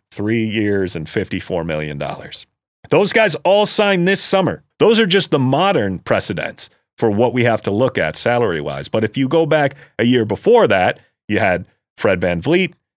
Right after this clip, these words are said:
making twenty-one and a quarter million dollars average over a course of a four-year deal. You had Joe Harris, who signed a four-year, seventy-five million dollar deal, and he's twenty-nine. His skills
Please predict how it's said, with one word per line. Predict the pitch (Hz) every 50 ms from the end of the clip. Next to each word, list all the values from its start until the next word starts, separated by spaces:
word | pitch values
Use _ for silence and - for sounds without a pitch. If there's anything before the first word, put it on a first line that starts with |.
| _ _
making | - 101 98 98 98 - 98 90 85
twenty-one | 80 - - 104 98 90 90 87 85 95 95 92 87 87
and | 85 78
a | 78
quarter | - - 156 175 190 185 185
million | 180 180 180 175 175 175 170 170
dollars | 165 170 170 170 165 170 170 165 - - - - _ _ _
average | - 131 147 156 151 165 170 170 160 - - - - _ _ -
over | 127 135 143 139 135
a |
course | 127 - 147 143 139 143
of | 143 139
a | 135
four-year | - - 147 147 147 143 143 143
deal. | 139 147 147 151 151
You | 113 98
had | 95 92
Joe | 95 117 143 139 123
Harris, | 113 151 156 175 185 190 202 185 - - - _ _ _ _
who | - 131
signed | 127 - 160 160 165 165 156
a | 147 139 -
four-year, | - - 160 170 175 175 170 170 175 175
seventy-five | 160 - - 170 170 175 175 170 160 - - 160 165 170 170
million | 170 175 175 170 170
dollar | 165 165 165 165 170
deal, | 160 165 175 202 208
and | 147 139
he's | 165 220 -
twenty-nine. | - - 254 254 233 220 208 208 208 226 247 214 131 98 - - - - _ _ _ _ -
His | 143 135
skills | - - - 220 208 185 190 196 180 -